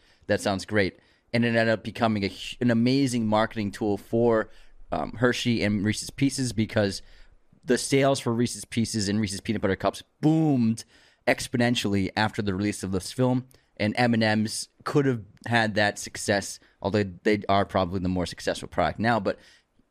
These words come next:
Reese's Pieces had a gigantic influx in purchases because of this film.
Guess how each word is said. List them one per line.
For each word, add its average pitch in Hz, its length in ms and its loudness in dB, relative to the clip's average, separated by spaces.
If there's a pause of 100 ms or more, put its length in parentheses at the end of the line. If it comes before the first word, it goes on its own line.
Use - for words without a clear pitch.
Reese's 127 300 0
Pieces 104 320 -2
had 98 180 2
a 95 60 -4
gigantic 95 640 -2 (300)
influx 113 640 0
in 92 320 -2
purchases 95 460 -4
because 90 320 -4
of 87 60 -6
this 87 140 -4
film. 87 300 -4